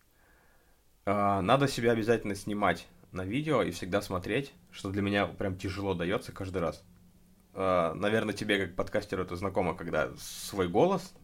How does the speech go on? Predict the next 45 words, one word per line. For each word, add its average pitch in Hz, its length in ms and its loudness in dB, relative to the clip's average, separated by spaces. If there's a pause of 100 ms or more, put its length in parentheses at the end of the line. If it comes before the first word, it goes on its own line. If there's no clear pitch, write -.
(240)
довольно 92 400 0
странно 90 340 0
слушать. - 380 -8 (1200)
А 87 140 0
это 120 240 4
прям 110 200 2
вдвойне 98 500 2
тяжело, 101 380 2
когда 98 240 2
ты 98 120 -6
еще 90 220 -4
смотришь 107 580 0
на 101 100 -4
себя 87 400 0 (360)
и 90 60 -6
слушаешь. 113 400 0
Это 113 160 4
прям 113 200 4
я 110 120 6
иногда 113 320 4
на 107 80 2
это 110 160 -2
забиваю. 110 600 0 (880)
И 98 120 -2
вот 107 160 0
я 113 100 4
сейчас - 220 0
монтировал 107 480 -2
свой 90 260 -4
концерт 110 480 -2
недавно, 87 420 -4 (440)
позавчера. 85 600 -4 (340)
Меня 95 300 0
в 98 80 -10
пот 110 280 0
бросало 90 420 2
от 87 100 0
того, 98 260 2
как, 92 380 -2
э, 90 300 4
какие-то 98 340 -6
вещи 104 340 -2
я 95 120 0
не 101 100 -2
выловил. 95 480 -2